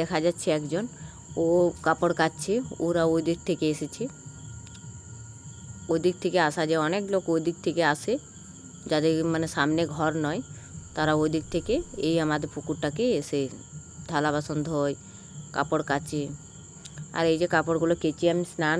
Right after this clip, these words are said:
সেরে একেবারে মুড়ি খেয়ে দিয়ে পুজো করে আর এই যে সবজি কাটতে বসেছি। সবজিতে আজকে পটল রান্না করব, তো পটলগুলো ছুলে বে-, তরকারিটা কেটে নেব।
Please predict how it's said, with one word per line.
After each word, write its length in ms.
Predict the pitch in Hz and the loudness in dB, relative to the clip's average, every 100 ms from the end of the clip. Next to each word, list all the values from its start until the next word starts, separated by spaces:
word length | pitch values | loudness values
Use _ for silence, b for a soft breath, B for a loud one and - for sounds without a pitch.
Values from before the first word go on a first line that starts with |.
| 170 | 0
সেরে 260 | 160 160 226 311 B B B B | 0 2 4 2 B B B B
একেবারে 500 | 151 156 165 156 190 302 - - - - 156 | -2 2 4 4 4 2 -2 -14 -14 -6 -2
মুড়ি 200 | 156 160 | 0 -2
খেয়ে 280 | 165 165 156 | 0 2 4
দিয়ে 180 | 156 190 - | 6 4 2
পুজো 220 | 147 156 160 | 0 0 2
করে 140 | 185 247 | 4 4
আর 60 | |
এই 100 | 180 151 | 2 2
যে 80 | 220 | -2
সবজি 320 | - 143 147 151 | 0 0 0 -2
কাটতে 240 | 143 - 135 | -2 -4 -6
বসেছি। 340 | 135 127 - 143 - B B B - | -6 -12 -12 -14 -14 B B B -2
সবজিতে 360 | 156 151 170 165 | 0 0 2 2
আজকে 180 | 156 160 170 | 2 0 2
পটল 280 | 147 139 160 160 | 0 2 0 2
রান্না 240 | 156 156 151 | 2 0 0
করব, 180 | 151 165 247 | -2 -2 -4
তো 40 | 208 - | -4 -4
পটলগুলো 420 | 143 151 156 156 143 | -2 0 0 -2 -2
ছুলে 220 | - 147 170 | -2 0 2
বে-, 240 | 147 143 143 B B B - | 0 0 -6 B B B -2
তরকারিটা 480 | 151 156 151 147 151 | 0 2 0 0 0
কেটে 220 | 139 147 151 | -2 0 0
নেব। 120 | 143 | 0